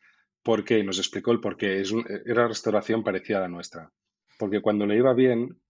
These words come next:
al franquiciado, le parecía que el franquiciador le estaba allí cobrando por nada, ¿no? Porque lo hacía bien el franquiciado y, claro,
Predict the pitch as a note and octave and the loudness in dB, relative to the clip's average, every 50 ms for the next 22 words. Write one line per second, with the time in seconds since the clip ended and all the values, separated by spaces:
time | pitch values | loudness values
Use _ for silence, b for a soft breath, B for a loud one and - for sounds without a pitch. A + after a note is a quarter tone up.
0 | _ - A2 G#2+ - G#2 G2 F#2 G2 - - B2 B2 A2 G#2+ A2+ C3 - _ _ | _ -6 -6 -6 -6 -6 -10 -10 -6 0 2 2 2 2 2 0 -2 -6 _ _
1 | _ _ _ _ _ - A2 G#2+ G#2 G2+ - G#2+ G#2 G2+ - - A2+ A2+ G#2 - | _ _ _ _ _ -6 -4 -2 -2 0 0 0 0 0 2 2 2 2 2 0
2 | G#2+ G#2 G#2 G2+ G2 F#2 - F#2+ - G#2 G#2 A2 A2 A#2 B2 - - _ _ _ | -2 -2 -2 -2 -4 -4 -4 -4 -2 0 2 2 4 2 2 -2 -6 _ _ _
3 | - G#2+ G2 F#2+ - - - G#2 G2+ G2+ G2+ G2+ G2 G2+ G2+ G#2 G#2+ G#2+ G#2 G#2 | -6 -6 -6 -6 -4 -2 0 0 2 2 0 0 0 0 0 0 0 0 0 -2
4 | G2 F#2 F2+ E2+ E2+ E2+ E2 - - - G2+ G2 F#2+ F#2+ F#2+ F#2+ F#2+ G#2 G2+ - | -2 -4 -6 -6 -8 -10 -14 -16 -10 -6 -4 -2 -2 -2 -2 -2 -2 -2 -2 -2
5 | - F#2+ E2+ F2+ F#2 F#2 F2+ E2+ E2 F2 G2 G#2+ A2 F#2+ E2+ F2+ F2 F2+ F2 - | -4 -6 -6 -4 -4 -4 -4 -4 -4 -6 -6 -4 -4 -6 -6 -6 -6 -6 -8 -6
6 | - G2+ F#2+ F#2 F#2 F#2 F#2+ F#2+ F2+ - F#2+ E2+ - F#2+ - - G#2 G2+ G2 G#2+ | -6 -6 -6 -4 -4 -6 -6 -8 -8 -8 -8 -10 -10 -10 -6 -4 -2 -2 0 0
7 | A#2 A#2 A#2 G2+ - - F#2+ F#2+ F#2 F2 - | 0 0 0 -2 -2 -6 -8 -6 -6 -8 -8